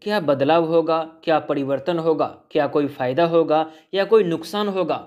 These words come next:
बहुत बातें हैं जो आपको जाननी चाहिए। परंतु उससे पहले आपको वीडियो को लाइक कर देना है, चैनल को सब्सक्राइब कर देना है,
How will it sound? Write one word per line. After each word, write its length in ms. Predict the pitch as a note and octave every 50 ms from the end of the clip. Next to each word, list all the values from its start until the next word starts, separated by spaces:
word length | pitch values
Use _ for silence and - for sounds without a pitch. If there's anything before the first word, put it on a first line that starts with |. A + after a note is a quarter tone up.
| - _ _
बहुत 320 | D3+ E3 F3+ G#3+ A#3+ A#3 A3
बातें 320 | F3 E3+ D#3+ E3 A3+ A3
हैं 220 | F#3 E3+ F#3+ G3+ G3 - - _ _ -
जो 140 | C#3+ D3+ D3+
आपको 340 | C#3+ C#3+ C#3 - - G3+
जाननी 380 | E3 C#3 D3+ C#3 C#3 C#3 C#3 C#3
चाहिए। 420 | C3+ D3 C#3 B2+ C3+ B2 A#2 A2+ - _ _ _ _ -
परंतु 300 | F3 F3 G3+ G#3+ G#3 C4
उससे 260 | C4+ B3+ - - A#3 G#3
पहले 300 | - D#3+ E3+ F#3+ G#3 G3+
आपको 340 | F#3+ F#3+ F#3 F#3 - F#3
वीडियो 400 | D#3 C3+ D3+ C#3 D3+ D#3+ F3 F#3
को 140 | F3+ F#3+ F3+
लाइक 320 | D#3+ C#3+ C3+ C#3 C#3 C#3 -
कर 140 | F#3 E3+
देना 280 | D#3 F3 F3+ F3+ F3+ F3+
है, 360 | F3 F3+ F#3+ F#3+ - - _ -
चैनल 320 | - D#3+ D3 D#3 F3 F3
को 140 | E3+ E3 D#3 C#3
सब्सक्राइब 540 | - D#3 C#3 B2+ - - D3+ D3+ D#3+ D#3+
कर 120 | D#3 D#3 D3
देना 280 | C#3 D3 C#3+ D3+ D#3
है, 280 | C#3+ C#3+ C#3+ D3 D3 D3